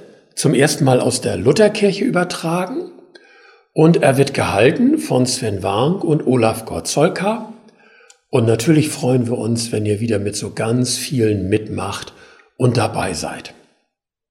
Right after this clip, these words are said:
Und dann noch eine Vorankündigung. Alfred Borchert will ein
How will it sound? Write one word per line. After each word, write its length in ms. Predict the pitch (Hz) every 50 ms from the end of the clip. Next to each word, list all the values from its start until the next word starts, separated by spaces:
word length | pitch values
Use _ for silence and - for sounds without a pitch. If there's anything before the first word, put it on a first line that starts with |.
| _ _ _ _ _ _ _ _ _ _ _ - - - - - - - -
Und 180 | - 151 151 156
dann 140 | 185 202 214
noch 240 | 220 214 214 - -
eine 400 | 156 165 160 165 165 160 160 - - - - -
Vorankündigung. 960 | - - - 214 160 139 135 - - - 139 135 131 123 196 226 311 330 - - - - - - - - - _ _ _ _ - - - - - - - _ _
Alfred 460 | - - 156 156 156 156 147 - - -
Borchert 580 | - 104 117 147 147 - 226 220 214 - -
will 200 | 151 143 151 156
ein 500 | - 143 131 127 131 123 113 113 - -